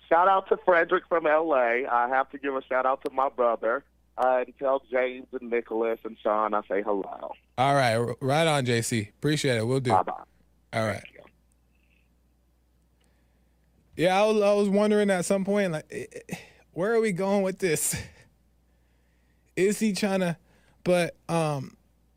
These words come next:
Speaker 2: that was nice. Nice compliment. And maybe he means it, and maybe he's genuine. And the more we, um, have conversations in the future, if there is,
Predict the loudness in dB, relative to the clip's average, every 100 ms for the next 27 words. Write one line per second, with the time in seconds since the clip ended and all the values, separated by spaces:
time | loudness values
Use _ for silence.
0 | _ _ _ _ _ _ _ _ _ -4
1 | 0 2 2 0 0 -2 -8 -12 _ _
2 | _ -2 -2 0 -2 -2 -2 -2 -4 -4
3 | -2 2 2 2 2 2 2 2 2 2
4 | 0 -2 -2 0 2 0 0 0 0 0
5 | 0 -2 -2 -2 -2 -4 -4 -2 0 2
6 | 2 2 2 0 0 0 0 -2 -2 0
7 | -2 -2 -2 0 0 0 -2 -2 -4 -4
8 | -4 -4 -2 -2 -2 -4 -2 -2 0 0
9 | -2 -6